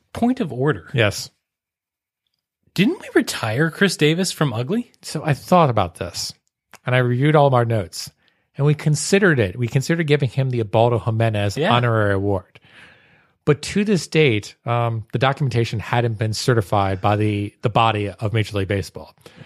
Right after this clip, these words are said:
Speaker 2: So if we want to make that rule going forward, I have no issue with it. In fact,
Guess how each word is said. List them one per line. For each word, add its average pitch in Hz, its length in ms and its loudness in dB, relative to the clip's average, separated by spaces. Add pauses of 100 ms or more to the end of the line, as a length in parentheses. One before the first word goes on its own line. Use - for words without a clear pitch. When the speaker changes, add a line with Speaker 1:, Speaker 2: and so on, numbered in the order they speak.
(180)
Speaker 2:
So 175 140 2
if 151 80 0
we 180 100 4
want 160 360 2
to - 120 -8
make 170 220 2
that 139 160 4
rule 131 180 4
going 120 280 2
forward, 123 460 4
I 135 100 -2
have 139 180 0
no 139 300 -2
issue 120 340 -4
with 95 160 -6
it. 98 100 -4
In 113 140 -4
fact, 139 320 -2